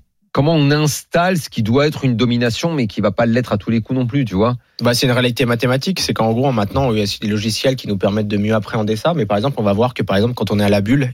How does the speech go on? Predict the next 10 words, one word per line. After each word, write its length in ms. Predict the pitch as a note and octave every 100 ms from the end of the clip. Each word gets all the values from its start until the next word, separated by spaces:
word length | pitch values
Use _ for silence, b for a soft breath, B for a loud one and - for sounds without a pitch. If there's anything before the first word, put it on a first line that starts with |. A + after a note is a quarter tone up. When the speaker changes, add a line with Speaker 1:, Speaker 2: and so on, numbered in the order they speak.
| -
Speaker 2:
imagine-toi 680 | A2+ A#2+ B2 A2 C3 B2+ C3+ _ _ _
à 120 | G#2
la 100 | G#2
bulle 260 | G#2 B2 C3
d'un 120 | G#2+
tournoi 300 | G2 G#2+ A#2+
à 40 | A2
cinq 160 | -
mille 160 | A2+ A2+
euros. 320 | G#2+ A2 F3